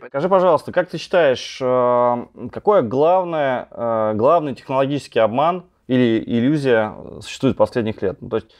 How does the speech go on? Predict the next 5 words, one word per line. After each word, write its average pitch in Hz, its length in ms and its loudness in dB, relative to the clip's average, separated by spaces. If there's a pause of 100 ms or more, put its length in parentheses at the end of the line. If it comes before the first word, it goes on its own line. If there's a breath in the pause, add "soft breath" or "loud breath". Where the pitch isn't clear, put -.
(180 soft breath)
ш-, - 220 -20
что, 185 440 0
по 156 120 -8
твоему 139 280 -2
мнению, 110 1400 0